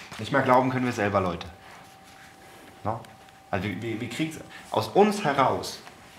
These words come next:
können wir nichts. Aus uns heraus landen wir in Jeremia siebzehn, Vers fünf, in der Wüste, an einem dürren Ort und sehen nicht, dass etwas Gutes kommt. Nur aus Gott heraus, aus seiner Kraft, aus dem, was er es macht in uns, landen wir an den Orten des Segens.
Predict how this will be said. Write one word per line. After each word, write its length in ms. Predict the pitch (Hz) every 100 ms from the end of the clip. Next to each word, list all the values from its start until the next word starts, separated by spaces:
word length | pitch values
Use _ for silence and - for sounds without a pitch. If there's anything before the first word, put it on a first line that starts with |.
| -
können 180 | - 131
wir 80 | 120
nichts. 400 | 117 - - -
Aus 140 | - 95
uns 180 | 131 131
heraus 340 | 113 120 95
landen 220 | 107 101
wir 80 | 107
in 60 | 104
Jeremia 380 | 101 101 95
siebzehn, 340 | 95 - - 113
Vers 240 | - 92
fünf, 340 | - 135 143 - - - -
in 80 | 98
der 160 | 87
Wüste, 400 | 101 147 - 131
an 80 | 98
einem 120 | 98
dürren 300 | 98 127 131
Ort 300 | - 95 95 -
und 100 | 95
sehen 220 | 98 95
nicht, 200 | 113 117
dass 80 | 104
etwas 260 | 85 95 -
Gutes 260 | 92 -
kommt. 200 | - 80 - - - - - - - -
Nur 180 | 123 95
aus 180 | 98 92
Gott 220 | 135 -
heraus, 320 | 139 127 117
aus 100 | 90
seiner 260 | 113 131 131
Kraft, 340 | - 101 -
aus 100 | 95
dem, 140 | 98 95
was 120 | 90
er 200 | 127 131
es 120 | 131
macht 260 | 123 113 -
in 100 | 101
uns, 420 | 104 87 90 - - - - - - - - - -
landen 320 | 104 104 104
wir 140 | 98
an 80 | 92
den 120 | 92
Orten 240 | 87 92 80
des 140 | 85
Segens. 340 | 85 82 85